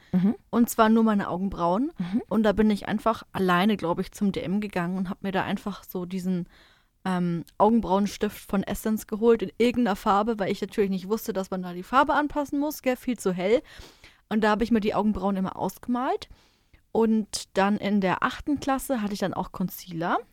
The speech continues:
Speaker 1: Oh, wow.
Speaker 2: Mhm. Den hab ich dann manchmal benutzt. Und Puder.
Speaker 1: Mhm.
Speaker 2: Und ich hatte so ein, so eine kleine Palette, wo man so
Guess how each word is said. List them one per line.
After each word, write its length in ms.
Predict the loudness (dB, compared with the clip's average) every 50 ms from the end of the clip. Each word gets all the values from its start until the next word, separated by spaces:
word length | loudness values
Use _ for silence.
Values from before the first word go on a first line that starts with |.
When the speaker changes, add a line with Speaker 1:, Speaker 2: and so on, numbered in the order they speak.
| -20 -8 _
Speaker 1:
Oh, 520 | 0 0 2 2 2 2 2 0 0 -2 -2
wow. 360 | 2 2 2 2 0 0 2
Speaker 2:
Mhm. 300 | 2 4 6 6 6 4 2 -4 -14 -20 -20 -20 -20 -20 -6 -4
Den 160 | 0 2 2
hab 120 | 2 2
ich 100 | 0 -2
dann 120 | 0 -2 -2
manchmal 200 | 0 -2 -4 -4
benutzt. 500 | -4 -2 -2 -2 -2 -4 -6 -16 -20 -20 -20 -20 _ _ _
Und 160 | -4 -4 -4 -4 -6 _
Puder. 520 | -6 -4 -2 -4 0 0 0 0 2 0 -2 -4 -10 _ _ -2
Speaker 1:
Mhm. 400 | 0 0 0 -2 -2 -2 -2 -2 -4 _ _ _
Speaker 2:
Und 220 | 6 6 6 6 4
ich 180 | -2 -4 0 0
hatte 220 | -2 0 -2 -2
so 180 | 2 4 4 4
ein, 260 | 6 4 4 2 -2 -6 _ _ _ _ _
so 120 | -8 -6
eine 120 | -6 -4
kleine 240 | -2 -2 0 0 0
Palette, 460 | 0 0 0 0 0 0 -2 -4 -4
wo 60 | -2 -2
man 200 | 0 0 0 0
so 220 | 0 -2 -2